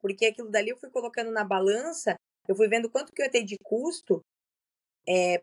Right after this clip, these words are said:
por exemplo, em dois mil e vinte, que eu, que eu iria, foi em dois mil e vinte que eu iria lá pro Mundial de Sky,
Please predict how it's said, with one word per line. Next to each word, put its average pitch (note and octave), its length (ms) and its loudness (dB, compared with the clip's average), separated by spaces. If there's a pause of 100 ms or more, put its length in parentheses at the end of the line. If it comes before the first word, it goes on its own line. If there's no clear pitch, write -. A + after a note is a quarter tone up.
por G#3 80 0
exemplo, A3 220 0
em G3+ 40 -4
dois G#3+ 180 6
mil A#3+ 120 -6
e G#3+ 120 -8
vinte, B3+ 400 -10
que G#3+ 100 4
eu, G3 140 4
que G3 120 0
eu G3 80 6
iria, F#3 260 -2
foi - 300 -2
em G3 60 2
dois G3 160 0
mil G#3 140 -6
e G3+ 80 -10
vinte G#3+ 300 -8
que A3 100 2
eu G3 40 8
iria G3 340 2
lá G3 160 2
pro F#3+ 160 -6
Mundial F3+ 360 -6
de - 80 -18
Sky, A3+ 460 -2